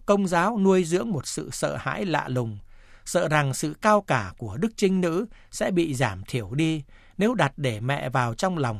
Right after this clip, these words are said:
giáo hội và tôn kính mẹ như là chi thể của giáo hội, mặc dù là chi thể ưu việt của giáo hội.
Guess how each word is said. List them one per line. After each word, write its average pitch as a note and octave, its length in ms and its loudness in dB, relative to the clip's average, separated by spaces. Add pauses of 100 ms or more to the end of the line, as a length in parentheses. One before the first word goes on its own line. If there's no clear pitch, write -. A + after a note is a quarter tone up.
giáo D#3 180 -2
hội C#3+ 300 0 (380)
và B2+ 160 2
tôn G3+ 280 4
kính A3 260 2
mẹ C3+ 260 0
như F#3+ 140 0
là C3 220 -2
chi G#3 260 2
thể G#2+ 360 -4
của A2+ 240 -8
giáo D#3 180 0
hội, C#3+ 300 -2 (600)
mặc E3 180 2
dù D#3 180 2
là C#3+ 160 2
chi A3+ 240 2
thể A2+ 360 -4
ưu A3 180 4
việt C#3 240 0 (100)
của G#2 200 -10
giáo D3 220 -2
hội. C3+ 260 -2